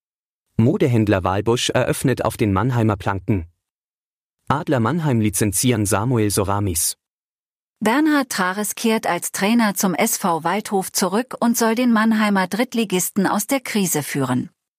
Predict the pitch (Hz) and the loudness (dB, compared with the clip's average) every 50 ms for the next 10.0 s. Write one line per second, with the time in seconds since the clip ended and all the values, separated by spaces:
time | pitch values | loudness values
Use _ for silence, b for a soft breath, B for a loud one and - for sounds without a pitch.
0 | _ _ _ _ _ _ _ _ _ _ _ _ _ - 208 254 247 240 233 247 | _ _ _ _ _ _ _ _ _ _ _ _ _ 0 2 2 2 2 2 2
1 | 285 330 339 - 233 220 185 185 180 - - 175 190 202 196 - 214 180 202 196 | 2 2 2 0 0 0 0 0 0 0 0 0 0 -2 0 -2 -2 0 0 -2
2 | 180 - 170 196 - - - 202 185 180 170 202 233 247 220 185 160 - 156 156 | 0 0 -2 -2 -2 -2 0 0 0 0 0 0 2 2 2 2 0 0 -2 -2
3 | 151 - 170 214 233 - - - 233 220 208 - 175 185 175 175 175 180 196 254 | 0 0 0 0 0 -2 -2 0 0 0 0 0 0 0 2 2 0 2 0 0
4 | 262 - 269 226 202 196 185 - 175 165 165 - - 202 208 277 269 - 180 190 | 0 2 0 0 0 0 0 0 0 -2 -2 -2 -2 -2 -2 -2 -2 -2 -2 -2
5 | 185 185 202 190 - 196 185 185 185 - - 220 208 208 196 180 160 - - 214 | 0 0 0 0 0 0 0 0 0 0 0 2 2 2 2 2 0 0 -2 -2
6 | 269 277 - - - 247 226 208 - 151 165 156 - 202 240 240 226 202 190 - | -2 -2 -4 -4 -2 0 0 2 0 0 -2 0 0 0 2 2 2 0 0 0
7 | 185 165 160 170 - - 190 180 175 160 160 160 175 180 175 - - 190 170 202 | -2 -2 -2 -2 -2 -2 0 0 2 0 0 -2 -2 -4 -4 -2 -2 0 0 0
8 | 214 214 - - 214 214 233 262 269 - - 214 202 - - 170 - - - 147 | 0 -2 0 0 2 2 4 2 2 2 0 0 0 0 -2 -4 -4 -4 -4 -4
9 | - - - 160 151 151 135 156 143 - - 175 151 143 127 - - - - | -2 -2 -2 -2 -2 -2 -4 -6 -8 -6 -4 -2 -2 -2 -2 -2 -6 -8 -8